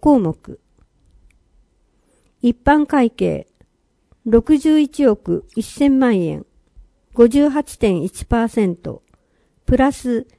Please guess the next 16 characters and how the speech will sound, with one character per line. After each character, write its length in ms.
一 320
億 180
四 220
千 280
万 260
円。 260
国 260
民 200
健 220
康 260
保 120
険 300
特 300
別 240
会 240
計。 380